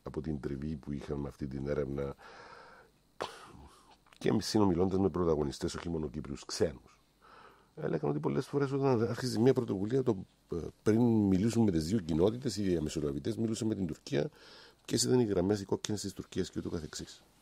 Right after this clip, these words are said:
Άρα, αυτά τα δεδομένα τα αξιοποιήσουμε. Και επίσης, θέλω να, να τολμήσω να πω και κάτι ευθέως. Ξέρετε, αμ,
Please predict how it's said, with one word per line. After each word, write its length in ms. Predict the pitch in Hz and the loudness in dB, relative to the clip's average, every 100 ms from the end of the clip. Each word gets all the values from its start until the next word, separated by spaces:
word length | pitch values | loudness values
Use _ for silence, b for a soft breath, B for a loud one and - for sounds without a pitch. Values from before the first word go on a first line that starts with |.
| b b b b b b - | b b b b b b -2
Άρα, 360 | 98 113 120 - - _ _ - _ _ _ _ _ _ _ _ - | 4 6 6 0 -20 _ _ -20 _ _ _ _ _ _ _ _ -10
αυτά 320 | - - 107 | -8 -4 0
τα 120 | 98 101 | 4 6
δεδομένα 480 | 90 76 71 85 | 4 2 0 -2
τα 80 | 101 | -4
αξιοποιήσουμε. 440 | 107 - 98 80 76 | -4 -4 -4 -4 -2
Και 120 | 90 | 0
επίσης, 320 | 95 139 160 135 127 _ _ | -2 -2 -2 -4 -10 _ _
θέλω 260 | - 147 | 0 2
να, 260 | 151 131 104 - | 4 2 0 -2
να 100 | 104 | -2
τολμήσω 320 | 95 98 127 139 | 0 0 2 2
να 60 | |
πω 140 | 113 127 | 2 0
και 100 | - | 0
κάτι 180 | 135 | 0
ευθέως. 480 | 127 - 123 71 - b b b _ | 0 4 4 4 -2 b b b _
Ξέρετε, 500 | - 107 117 117 92 b b b _ | 0 2 2 0 -2 b b b _
αμ, 840 | - 90 87 87 87 82 82 82 | -6 -4 -4 -6 -8 -8 -10 -12